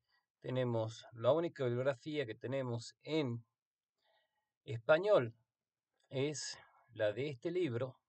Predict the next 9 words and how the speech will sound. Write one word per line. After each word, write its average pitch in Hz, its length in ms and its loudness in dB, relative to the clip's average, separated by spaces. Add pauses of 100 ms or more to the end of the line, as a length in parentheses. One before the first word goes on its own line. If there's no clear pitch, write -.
(140)
el 107 140 -10
Netugil, 123 600 -4
tomo 135 300 2
dos, 175 460 -2 (340)
Principio 120 440 -6
de 131 120 -2
le-, 139 200 -8 (160)
Electrotecnia, 165 800 -4 (1300)
y 180 120 -8